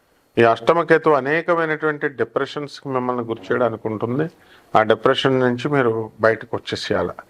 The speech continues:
దీని నిమిత్తమై మీ వ్యక్తిగత జాతకాల కోసం అపాయింట్మెంట్ తీసుకోవచ్చు.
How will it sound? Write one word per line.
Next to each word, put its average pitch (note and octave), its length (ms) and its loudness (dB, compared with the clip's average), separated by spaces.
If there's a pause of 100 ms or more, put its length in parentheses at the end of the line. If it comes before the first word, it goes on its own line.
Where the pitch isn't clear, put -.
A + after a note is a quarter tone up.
(380)
దీని C3 280 4
నిమిత్తమై D#3 520 0
మీ D3 160 -4 (100)
వ్యక్తిగత C#3+ 420 -2 (180)
జాతకాల B2 440 -2 (100)
కోసం C3 220 -10 (120)
అపాయింట్మెంట్ B2 580 -10
తీసుకోవచ్చు. A#2+ 600 -2